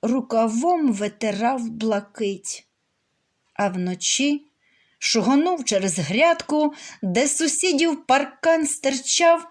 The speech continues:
вибив шибку одну з рогатки і додому спати помчав. Бо ж немає тим іншої кари, хто до тебе свої віржі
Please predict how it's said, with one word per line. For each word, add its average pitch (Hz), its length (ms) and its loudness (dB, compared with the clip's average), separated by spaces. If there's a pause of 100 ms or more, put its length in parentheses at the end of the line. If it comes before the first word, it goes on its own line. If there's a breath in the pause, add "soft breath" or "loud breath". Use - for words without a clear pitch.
(340 loud breath)
вибив 294 560 2
шибку - 760 0
одну 220 420 4
з 196 100 -4
рогатки 233 840 0 (680)
і 202 100 -4
додому 180 840 -2 (120)
спати - 680 -8
помчав. 170 760 -6 (1400 soft breath)
Бо 165 240 -4
ж 220 180 0
немає 233 580 2
тим 226 420 0
іншої 220 640 0 (160)
кари, 240 540 -4 (540 loud breath)
хто - 260 -4
до 247 160 2
тебе 311 380 0
свої 247 520 2
віржі 262 680 2